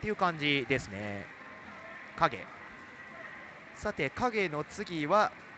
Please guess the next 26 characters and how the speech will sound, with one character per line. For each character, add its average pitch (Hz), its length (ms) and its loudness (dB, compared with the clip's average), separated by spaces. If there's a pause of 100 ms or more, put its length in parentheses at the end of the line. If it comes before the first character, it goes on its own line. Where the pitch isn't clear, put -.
(840)
こ 175 60 2
っ 180 60 -2
ち 202 120 -2
で 226 80 8
す - 100 -2
ね。 127 240 6 (220)
え 117 240 2
ー - 20 -8
と、 120 80 0
こ - 80 -4
っ - 40 -2
ち - 40 -8
か 175 60 0
ら 139 60 4
行 120 60 0
き - 20 2
ま 110 80 2
し - 60 0
ょ 101 80 4
う。 90 60 -4 (640)
え 131 160 8
ー - 20 -2
と、 110 300 4 (1080)
ウ 247 100 8
ル 220 60 12
フ。 - 240 10